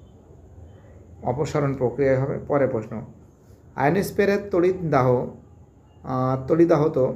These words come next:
অণুর চৌম্বক বিক্ষেপ, আহ, সৃষ্ট মৃদু আলোক প্রবাহকে, আহ, কী বলে? মেরু প্রবাহ বলে। কী বলে?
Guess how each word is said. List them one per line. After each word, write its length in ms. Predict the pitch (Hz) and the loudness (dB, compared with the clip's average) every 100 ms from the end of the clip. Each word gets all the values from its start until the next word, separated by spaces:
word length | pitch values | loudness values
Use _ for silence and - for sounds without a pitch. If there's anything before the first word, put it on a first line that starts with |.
| - - | -8 -12
অণুর 320 | - 160 185 - | -8 -6 -6 -2
চৌম্বক 460 | 156 143 160 165 - | 0 2 0 -2 -10
বিক্ষেপ, 520 | 123 123 131 - 120 - - - - - - - | -8 -6 -6 -4 -4 -4 -12 -20 -20 -20 -20 -12
আহ, 240 | - 120 123 | -2 -2 -2
সৃষ্ট 440 | - 180 165 - | -4 -8 -6 -2
মৃদু 580 | 160 151 147 139 135 - | -2 0 2 2 2 -2
আলোক 320 | 143 165 170 | -2 -2 -2
প্রবাহকে, 540 | 147 135 143 143 113 - - - - - - - - - - | -2 0 -2 -2 -2 -4 -12 -20 -20 -20 -20 -20 -20 -20 -8
আহ, 320 | 123 123 123 | -2 -2 -2
কী 120 | 160 | 0
বলে? 360 | 156 156 170 165 - - - - - - - - | 2 2 -2 -4 -10 -20 -20 -20 -20 -20 -16 -4
মেরু 260 | 127 147 160 | 0 2 2
প্রবাহ 440 | 135 113 107 101 | 0 0 0 -2
বলে। 220 | 101 98 | -4 -8
কী 160 | 104 135 | -8 -6
বলে? 220 | 131 | -4